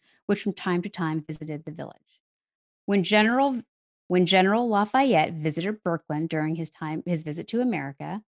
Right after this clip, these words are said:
in eighteen twenty-four, he received his friends at the Military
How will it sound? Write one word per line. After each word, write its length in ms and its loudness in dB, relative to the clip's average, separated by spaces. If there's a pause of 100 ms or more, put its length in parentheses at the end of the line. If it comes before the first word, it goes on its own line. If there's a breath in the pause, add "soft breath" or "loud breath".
(140)
in 140 -4
eighteen 300 -4
twenty-four, 760 -6 (340)
he 80 0
received 400 2
his 140 0
friends 300 2
at 100 -2
the 80 2
Military 520 -2